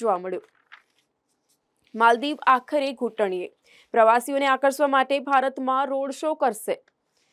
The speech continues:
તો જલિયાવાલા બાગ હત્યાકાંડની વર્ષી બ્રિટિશ નિર્દયતાની યાદ તાજી થઈ. અણખોલમાં પુત્રવધૂના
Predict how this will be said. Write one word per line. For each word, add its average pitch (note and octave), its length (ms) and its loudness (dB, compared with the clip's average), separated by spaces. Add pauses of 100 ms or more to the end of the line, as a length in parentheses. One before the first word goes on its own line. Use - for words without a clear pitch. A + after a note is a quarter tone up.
(280)
તો G#3 140 -6
જલિયાવાલા D#4 480 2
બાગ D4+ 180 6
હત્યાકાંડની D4 680 0
વર્ષી C#4 400 -2
બ્રિટિશ C4+ 340 -8 (300)
નિર્દયતાની D4 720 0
યાદ C4+ 280 0 (120)
તાજી F#3+ 340 -2
થઈ. F3+ 120 -10 (1900)
અણખોલમાં D#4 580 2
પુત્રવધૂના D#4+ 640 -2